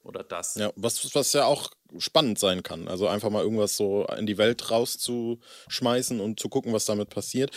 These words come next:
Speaker 2: Ich hab, äh, grad in der Tradition eigentlich noch, äh, jetzt, wo ich das noch mal im Vorhinein gehört hab,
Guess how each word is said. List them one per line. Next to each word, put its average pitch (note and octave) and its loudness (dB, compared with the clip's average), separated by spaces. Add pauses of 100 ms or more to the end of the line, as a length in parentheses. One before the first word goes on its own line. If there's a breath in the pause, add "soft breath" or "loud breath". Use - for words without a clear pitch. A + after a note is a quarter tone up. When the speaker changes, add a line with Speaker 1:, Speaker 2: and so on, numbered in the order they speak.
(160 loud breath)
Speaker 2:
Ich C3 2
hab, - 2
äh, C3+ 8
grad B2 4
in C3+ 4
der C#3 8
Tradition A#2+ 4
eigentlich G2+ 0
noch, - -4
äh, G2+ 4
jetzt, G2+ 0
wo G#2+ 0
ich G#2 -4
das - -4
noch G2+ -4
mal G2+ 0
im F2 -6
Vorhinein G#2 0
gehört G2+ 0
hab, A2 0